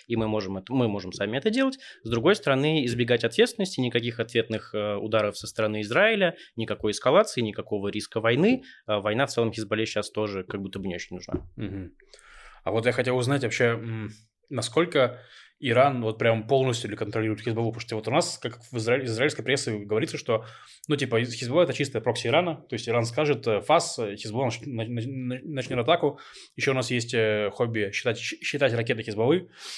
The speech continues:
Speaker 2: Ну, типа, что у них там пятьсот ракет, восемьсот ракет, там, девятьсот ракет, там,
Speaker 1: Несколько
Speaker 2: ну,
Speaker 1: больше.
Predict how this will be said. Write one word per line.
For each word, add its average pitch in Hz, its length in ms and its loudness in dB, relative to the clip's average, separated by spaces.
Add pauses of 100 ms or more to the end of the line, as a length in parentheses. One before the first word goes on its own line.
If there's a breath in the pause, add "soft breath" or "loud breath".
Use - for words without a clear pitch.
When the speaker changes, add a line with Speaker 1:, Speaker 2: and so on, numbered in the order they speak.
(140 loud breath)
Speaker 2:
Ну, 160 100 4
типа, 135 200 2
что 120 140 0
у 123 40 4
них 131 160 0
там 110 200 0
пятьсот 131 260 2
ракет, 117 340 2
восемьсот 113 360 -2
ракет, 117 320 -2
там, 101 160 -6
девятьсот 113 280 -4
ракет, 113 380 0
там, 101 300 0
Speaker 1:
Несколько 120 300 0
Speaker 2:
ну, 110 40 -4
Speaker 1:
больше. 113 340 -4